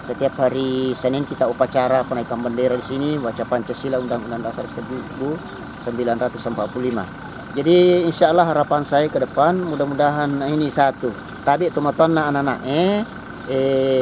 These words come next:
tak pesanin anak tah, tuan, eh, ini tuh na, na di jampangi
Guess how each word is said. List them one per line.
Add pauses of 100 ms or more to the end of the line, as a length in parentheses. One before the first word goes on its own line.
(120)
tak
pesanin
anak
tah, (600)
tuan,
eh, (480)
ini
tuh
na,
na
di (480)
jampangi